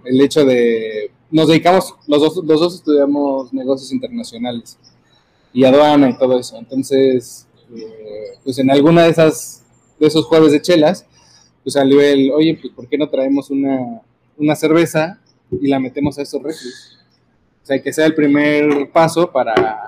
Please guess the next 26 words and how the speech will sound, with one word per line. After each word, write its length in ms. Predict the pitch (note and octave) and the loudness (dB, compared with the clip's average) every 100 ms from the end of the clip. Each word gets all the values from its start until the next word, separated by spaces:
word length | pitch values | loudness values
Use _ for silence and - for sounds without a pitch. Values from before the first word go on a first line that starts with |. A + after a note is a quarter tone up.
| A#2 | -12
pues, 220 | B2+ - | -12 -12
hacer 220 | C3 D3+ | -8 -4
un 80 | E3 | 0
negocio, 360 | D#3+ F#3 A#3 C3 | 2 2 0 -4
¿no? 140 | D3+ | -4
De 80 | E3 | -4
eso 220 | D#3 E3 | 0 0
de 100 | D3 | 0
que 80 | B2 | -6
terminas 480 | - A#2+ C#3 D#3 D3 | -16 -6 -2 0 0
la 160 | B2+ | -2
universidad 500 | B2 B2 B2 - C3+ | -4 -14 -16 -8 -2
y 100 | C#3+ | 0
quieres 260 | C3+ C#3 C#3 | 0 0 0
poner 240 | B2+ B2+ | -4 -4
algo. 280 | C#3+ C#3+ C3+ _ _ _ _ - F#4+ F#4 F#4+ - _ | 0 0 -4 _ _ _ _ -8 -6 -4 -8 -10 _
Y 80 | C#3+ | -8
pues 220 | C3+ C#3+ | -4 -2
así 200 | C3+ F3 | -4 -4
fue. 200 | E3+ G3 C4+ _ _ _ _ _ _ _ _ | -2 -2 -4 _ _ _ _ _ _ _ _
Empezamos 360 | D3+ C3 D3+ D#3+ | -8 -4 -2 -2
a 80 | D3 | 0
traer 140 | C#3+ | 2
una 140 | C#3+ C3+ | 2 0
cerveza 360 | B2+ C3 C#3 | -4 -4 0
alemana 720 | D3 D3+ F#3+ G#3 A3 B3+ - | 2 4 2 2 2 0 -6